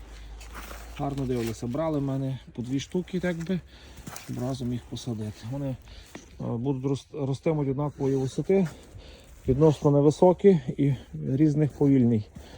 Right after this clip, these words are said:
По-, повільно. Так що, якщо мало місця, сміло сяда-, садити її і, і тішитися її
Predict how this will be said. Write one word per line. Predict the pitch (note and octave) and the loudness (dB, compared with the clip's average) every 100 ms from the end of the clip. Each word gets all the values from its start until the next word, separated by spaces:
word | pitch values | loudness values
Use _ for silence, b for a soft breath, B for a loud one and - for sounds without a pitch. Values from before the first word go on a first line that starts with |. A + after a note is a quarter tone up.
| B B B - - - - - | B B B -20 -20 -20 -10 -2
По-, | B2+ | 0
повільно. | D3 C3+ C3 B2 | 6 8 8 6
Так | B2+ A#2+ | 4 0
що, | C#3+ | 0
якщо | - D#3 | 2 6
мало | D3+ D3+ | 8 8
місця, | E3 F3+ - E3 C#3+ | 8 4 6 4 4
сміло | - D#3 D3 | 2 2 4
сяда-, | C3+ D#3+ D3 C#3 | 2 2 2 2
садити | - D#3 C#3 D3 | 0 0 0 2
її | C#3+ C#3 C3 B2+ | 2 2 4 2
і, | B2+ B B B B B B - - - | 2 B B B B B B -20 -16 -8
і | B2 | -4
тішитися | C#3 - B2+ A#2+ - | -4 -4 -6 -8 -6
її | A#2 A#2 | -4 -4